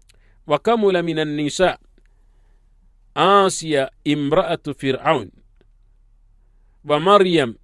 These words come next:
ബിൻത്ത് ഇമ്രാൻ", സ്ത്രീകളിൽ നിന്ന് പൂർണ്ണതയിലെത്തിയത് ഫിർഔന്റെ ഭാര്യയാവുന്ന ആസിയാണ്.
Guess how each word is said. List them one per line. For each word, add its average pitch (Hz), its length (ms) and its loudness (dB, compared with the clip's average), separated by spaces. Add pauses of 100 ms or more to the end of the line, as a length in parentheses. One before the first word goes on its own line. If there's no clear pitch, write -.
(140)
ബിൻത്ത് 175 320 0
ഇമ്രാൻ", 143 600 0 (1160)
സ്ത്രീകളിൽ 233 580 2
നിന്ന് 214 160 -4
പൂർണ്ണതയിലെത്തിയത് 170 1120 -4 (680)
ഫിർഔന്റെ 170 640 -2
ഭാര്യയാവുന്ന 139 760 -2
ആസിയാണ്. 170 760 -4